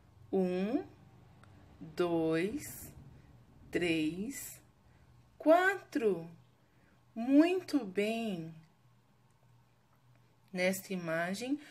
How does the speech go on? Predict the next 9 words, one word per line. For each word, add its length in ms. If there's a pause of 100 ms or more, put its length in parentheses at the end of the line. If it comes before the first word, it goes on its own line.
(240)
aparecem 720
quantos 460
passarinhos? 920 (680)
Um, 680 (680)
dois. 1200 (2750)
Vamos 440
contar 480
esta? 640 (600)
Um, 580